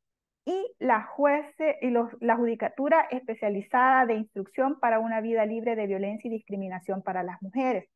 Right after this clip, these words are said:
En el caso de la jurisdicción especializada, em, pues sabemos dos tribunales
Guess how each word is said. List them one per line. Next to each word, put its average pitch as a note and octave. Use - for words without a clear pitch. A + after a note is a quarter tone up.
En A#3+
el A#3
caso D4+
de E4
la D4+
jurisdicción A#3
especializada, B3
em, G3+
pues A#3
sabemos A#3+
dos A#3+
tribunales A#3